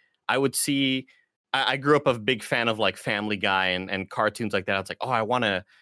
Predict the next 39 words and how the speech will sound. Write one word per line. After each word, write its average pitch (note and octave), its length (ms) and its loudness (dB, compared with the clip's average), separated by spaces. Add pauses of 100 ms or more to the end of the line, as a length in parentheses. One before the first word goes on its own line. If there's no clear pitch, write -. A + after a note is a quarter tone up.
(120)
infuse A#2 500 -2
my G#2 200 0
humor G2+ 500 -2
in G2+ 420 -2
and G2 160 -4
become G#2 300 -2
a F#2+ 40 0
two A#2 200 -6
D G2 180 -2
artist." F#2 520 0 (280)
But C3+ 120 2
in C3 80 4
the B2 60 4
back C#3 220 0
of C#3 60 0
my B2 80 4
mind, B2 140 0
I A2 40 -2
kept A2 220 -2
thinking, A#2+ 220 -2
like, G2+ 200 0 (440)
"I'm D3+ 120 -6
from F3+ 180 -4
the A#2+ 60 -2
Rio A#2 200 0
Grande F#2+ 260 -2
Valley. E2+ 240 -4
We A2+ 100 -4
don't A2+ 140 -4
do D#2 120 -12
that D2+ 180 -10
shit, - 280 -10
dude. G2+ 360 -8
Like, G#2+ 180 0
I'm C3 160 2
just D#3+ 160 -4
gonna C#3 140 2
stay B2 260 2
here. B2+ 340 2